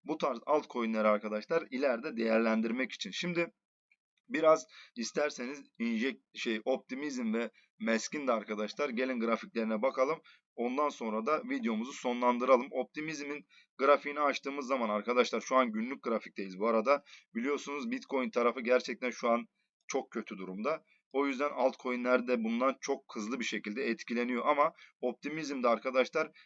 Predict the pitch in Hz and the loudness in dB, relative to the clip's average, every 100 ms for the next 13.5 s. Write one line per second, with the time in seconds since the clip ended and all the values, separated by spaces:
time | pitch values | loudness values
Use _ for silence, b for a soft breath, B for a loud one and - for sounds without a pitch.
0 | _ 107 127 165 135 127 113 107 113 104 | _ -8 -6 -4 -2 0 0 -2 -4 -4
1 | 98 139 160 113 120 110 101 - 151 135 | -4 -6 -4 0 6 6 6 2 -2 0
2 | 113 123 123 135 127 127 120 131 110 110 | 0 0 6 6 6 -2 -4 -4 -2 0
3 | 123 127 117 139 135 - 110 101 104 131 | 0 0 0 -2 -4 -4 -2 -2 0 2
4 | 117 107 120 139 - 143 143 B B - | 0 0 0 -2 -4 -4 -6 B B -14
5 | 104 147 147 127 113 104 - 120 110 110 | -4 -4 -2 -2 0 -2 0 0 0 0
6 | 117 127 131 120 131 113 117 160 147 120 | 0 2 2 -4 -6 -6 -4 -4 2 4
7 | 104 104 101 160 - b b b - 113 | 4 0 -6 -10 -14 b b b -8 -4
8 | - 127 131 147 131 131 - 117 139 - | 0 -2 0 0 0 -6 -2 -2 -2 -2
9 | 113 110 104 113 131 117 131 156 - 147 | -2 0 -2 -4 -2 0 0 -2 -6 -6
10 | 147 143 - B B - 156 156 151 165 | -4 -6 -10 B B 2 2 2 -6 -6
11 | 160 127 107 117 131 - - 120 117 127 | -4 -4 2 2 2 -12 -6 -2 -2 -4
12 | 147 143 - 131 123 127 127 113 107 - | -6 -4 0 0 0 -4 -2 -2 -4 -4
13 | 127 135 123 120 127 | -6 -6 -4 -4 -6